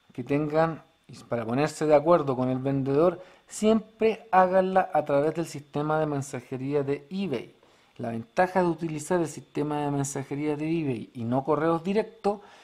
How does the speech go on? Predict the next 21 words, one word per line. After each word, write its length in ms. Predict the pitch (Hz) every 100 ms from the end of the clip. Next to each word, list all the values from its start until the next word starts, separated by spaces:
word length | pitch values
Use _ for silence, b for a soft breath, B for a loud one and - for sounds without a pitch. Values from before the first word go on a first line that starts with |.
| B -
es 160 | 175
que 220 | 170 - 147
todos 240 | 185 220
los 120 | 226
correos 520 | 226 196 196 226 202 -
que 140 | 175 156
quedan 340 | 190 185 135
en 120 | 117
el 60 | 117
sistema 380 | - - 143 151
de 60 |
mensajería 600 | 156 151 147 156 160 170
de 120 | 175
eBay 380 | 180 196 196 220 B B B B
se 180 | -
pueden 300 | 147 175 190
utilizar 760 | 190 185 165 156 - 185 185 - b b b b b
como 480 | - 165 170 175 - 151
método 540 | 160 185 185 180 170
de 120 | 160
prueba 640 | 143 202 226 180 175 180